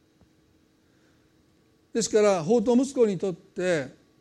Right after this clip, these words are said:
我に返る、裸の自分に返るというこの道は非常につらい。自分自身に失望し、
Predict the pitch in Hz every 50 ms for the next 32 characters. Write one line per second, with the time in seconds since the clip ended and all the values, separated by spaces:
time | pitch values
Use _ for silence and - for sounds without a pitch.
0 | _ _ _ _ _ _ _ _ _ _ _ _ _ - 208 269 269 254 240 220
1 | 196 151 - 196 190 196 196 202 208 208 214 - - - 208 214 220 214 214 254
2 | 254 247 202 180 190 180 185 185 185 190 196 190 190 190 - - - 196 196 202
3 | 214 226 214 208 185 170 170 175 170 170 165 - 208 208 196 196 190 185 180 -
4 | - _ _ _ _ _ _ _ _ _ _ - 226 196 160 - 196 185 190 208
5 | 208 190 - - _ _ _ _ - 214 190 220 214 208 208 202 190 - - 233
6 | 233 262 277 269 226 151 - - - - _ _ _ _ _ _ _ _ _ _
7 | _ _ _ _ _ _ _ _ _ _ _ _ _ _ _ _ - 180 208 208
8 | 208 202 196 226 180 - 214 196 185 190 220 220 208 202 - - _ _ _ _
9 | _ _ _ _ _ _ _ _ _ _ _ - - - - 220 185 185 180 175
10 | 151 - - 214 208 190 -